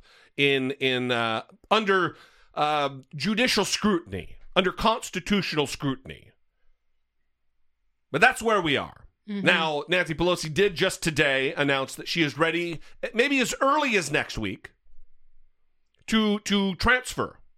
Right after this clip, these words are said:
Speaker 1: the articles of impeachment. We may get into that next episode, but that is where we are.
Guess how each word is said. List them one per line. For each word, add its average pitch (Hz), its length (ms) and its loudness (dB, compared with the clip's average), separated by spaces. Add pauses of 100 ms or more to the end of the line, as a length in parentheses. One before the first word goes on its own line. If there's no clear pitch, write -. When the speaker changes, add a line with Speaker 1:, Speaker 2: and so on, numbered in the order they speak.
(300)
Speaker 1:
the 160 140 2
articles 120 420 0
of 98 80 -10
impeachment. 90 500 -8
We 170 120 2
may 196 140 4
get 185 180 2
into 170 200 0
that 156 200 0
next 143 280 -2
episode, 113 600 -2 (560)
but 139 180 -2
that 170 200 4
is 147 120 -4
where 139 180 2
we 110 160 -2
are. - 200 -12